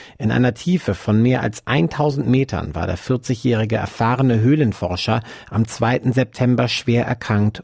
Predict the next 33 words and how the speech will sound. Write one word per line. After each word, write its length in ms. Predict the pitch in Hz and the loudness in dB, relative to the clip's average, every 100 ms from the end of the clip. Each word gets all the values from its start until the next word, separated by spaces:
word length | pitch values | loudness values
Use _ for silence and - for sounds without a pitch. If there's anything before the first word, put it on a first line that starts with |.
| - | 0
und 180 | 123 104 | 2 2
litt 220 | 101 - | -2 -2
an 180 | 113 110 | 0 2
Magenblutungen. 960 | 104 117 113 107 92 - 82 - - - _ _ _ _ _ _ _ _ _ _ _ _ - - - - _ _ - | 2 0 0 -2 -2 -4 -4 -4 -8 -12 _ _ _ _ _ _ _ _ _ _ _ _ -20 -20 -20 -20 _ _ -6
Der 200 | 117 151 | 0 2
Leiter 480 | 156 165 190 196 175 | 4 2 2 2 0
der 180 | 135 135 | 0 0
Feuerwehrkontrolle 1160 | - 160 165 147 113 104 110 101 - 95 87 | 0 2 4 4 0 0 0 0 0 -2 0
im 220 | 90 92 98 | 0 2 4
Northern 380 | 113 123 120 | 4 4 2
Territory 560 | 110 139 147 107 90 87 | 2 2 2 0 0 0
sagt, 480 | 87 95 113 - - _ | 0 0 -2 -6 -20 _
dass 200 | 95 - | -4 -4
die 140 | 110 104 | -6 -4
Stadt 380 | - 110 - - - | -2 -4 -4 -12 -12
Tennant 480 | - 120 120 117 - - | 0 2 4 2 -2 -16
Creek 460 | - 156 139 - - | -4 0 0 -4 -16
sich 260 | - 95 113 | -8 -6 -6
auf 140 | 104 | -4
ein 140 | 113 110 | -2 -2
Feuer 380 | - 131 143 | 0 2 2
vorbereitet, 760 | 135 151 135 135 131 131 131 - - - - | 0 0 0 2 2 2 0 -4 -18 -20 -6
das 160 | - 113 | -2 -2
viermal 480 | - 190 196 180 160 | 0 2 4 4 2
so 160 | 135 | 0
groß 400 | 120 107 135 139 | -2 -2 0 0
sei 320 | - 101 107 101 | 0 0 0 0
wie 120 | 107 | -2
das 340 | 104 101 - - | 0 -2 -4 -10
Australian 680 | - - 110 113 117 113 | -8 -2 0 2 2 0
Capital 640 | - 113 - 110 110 110 - | -2 -6 -4 -4 0 -2 -2
Territory, 640 | - 127 117 110 98 107 | -4 -2 0 0 0 0
kurz 420 | - 110 110 - | -2 -2 -2 -4